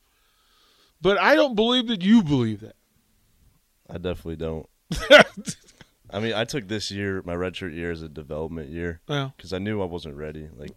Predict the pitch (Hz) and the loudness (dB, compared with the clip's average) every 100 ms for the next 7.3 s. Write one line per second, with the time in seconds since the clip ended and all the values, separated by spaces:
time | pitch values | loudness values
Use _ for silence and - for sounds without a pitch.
0 | _ _ - _ _ - 92 - 92 90 | _ _ -20 _ _ -12 -12 -12 -8 -6
1 | 82 82 80 82 80 76 71 82 76 85 | -8 -12 -12 -10 -10 -12 -12 -12 -10 -8
2 | 80 65 69 - - 156 202 - - 104 | -8 -8 -12 -12 -10 -10 -10 -16 -8 -6
3 | 95 90 80 82 - 82 69 80 85 76 | -4 -6 -4 -6 -8 -8 -8 -6 -6 -8
4 | 67 76 78 78 - _ _ _ _ _ | -10 -10 -10 -12 -14 _ _ _ _ _
5 | 87 80 80 92 90 76 80 85 85 87 | -10 -6 -4 -2 -4 -6 -6 -6 -4 -6
6 | 82 85 85 85 - - 80 64 80 76 | -6 -6 -6 -6 -8 -12 -10 -8 -8 -8
7 | 71 - | -10 -14